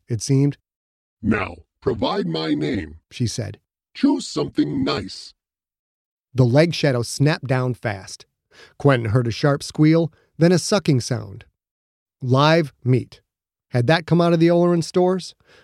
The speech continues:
Speaker 1: Of course it had, because the massive supply of food had originally been for Zan.
Speaker 2: "So savory,"
Speaker 1: Greedoka said.
Speaker 2: "Quentin,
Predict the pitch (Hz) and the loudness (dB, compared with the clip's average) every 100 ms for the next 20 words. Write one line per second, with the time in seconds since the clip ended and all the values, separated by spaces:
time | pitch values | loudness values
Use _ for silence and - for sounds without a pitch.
0 | _ _ - 175 202 156 110 101 101 - | _ _ -6 2 4 4 2 -4 -6 -18
1 | _ _ - 123 135 98 113 117 143 139 | _ _ -2 4 4 2 -2 0 0 0
2 | 147 - 139 156 156 - 160 160 - _ | -4 -6 -2 0 0 2 4 4 0 _
3 | _ 175 165 170 208 170 196 190 135 117 | _ 0 2 4 2 4 2 4 2 0
4 | 104 - _ 160 143 151 117 107 _ _ | -2 -10 _ 2 4 4 2 -4 _ _
5 | _ _ _ _ _ - - 135 190 208 | _ _ _ _ _ -20 -6 -2 -2 -4
6 | - - 90 208 113 78 71 _ _ 113 | -10 -14 -8 -6 -6 -8 -14 _ _ 0
7 | 120 101 95 101 - 92 - _ _ - | 0 0 -8 -12 -12 -16 -20 _ _ -8
8 | - 123 101 80 | -4 -4 -4 -14